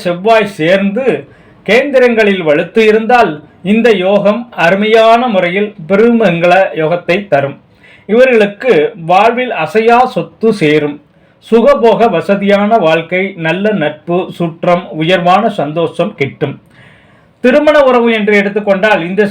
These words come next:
சேர்க்கை ஆண் பெண் இருவருக்கும் ஏற்பட்டு, இருவருக்கும் அதே மாதிரி சேர்க்கை இருந்தால் காதல் மற்றும் பேரின்பம் வெளிப்பாடு, கணவன் மனைவி இருவரும் அருமையான தெய்வீக காதல்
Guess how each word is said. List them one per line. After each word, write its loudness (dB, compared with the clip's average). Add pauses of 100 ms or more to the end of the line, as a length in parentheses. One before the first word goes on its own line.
சேர்க்கை 2 (320)
ஆண் 0
பெண் 2 (140)
இருவருக்கும் 0 (200)
ஏற்பட்டு, 0 (920)
இருவருக்கும் 2 (140)
அதே 2 (140)
மாதிரி -2
சேர்க்கை 0
இருந்தால் 2 (120)
காதல் 0 (140)
மற்றும் -6
பேரின்பம் -4
வெளிப்பாடு, -2 (140)
கணவன் -4
மனைவி -6 (100)
இருவரும் -4 (140)
அருமையான -2 (140)
தெய்வீக -2 (140)
காதல் 0